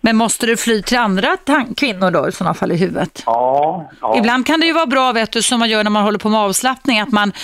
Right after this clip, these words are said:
Speaker 1: att man f-, inte flyr, men man förflyttar sig till en trygg plats, en skön plats, där man
Speaker 2: Ja.
Speaker 1: låter själen och kroppen få vila lite, liksom.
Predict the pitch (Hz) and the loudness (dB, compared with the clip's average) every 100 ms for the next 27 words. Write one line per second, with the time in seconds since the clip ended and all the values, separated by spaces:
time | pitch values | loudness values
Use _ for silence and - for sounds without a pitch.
0 | - - - - - 220 214 208 202 - | -12 -10 -12 -14 -6 -4 0 0 0 -4
1 | - - - - 214 247 - 285 240 220 | -8 -6 -4 0 0 0 -2 0 2 2
2 | 220 226 220 240 320 392 - 240 208 214 | 2 0 0 -2 0 0 0 -2 -2 0
3 | 196 - 208 208 - 202 202 185 - 370 | 0 0 2 0 2 2 2 0 -2 -2
4 | - - 220 214 196 190 339 - - - | -2 -2 0 0 0 -2 -2 -2 -2 -2
5 | 202 190 190 - - - - - 175 233 | 0 2 0 -4 -12 -12 -14 -8 0 2
6 | 214 233 233 208 202 202 196 214 208 - | 2 0 0 0 0 0 0 0 -2 -2
7 | 185 202 196 202 262 285 - 175 185 196 | 0 2 2 2 2 0 -4 -6 -4 -6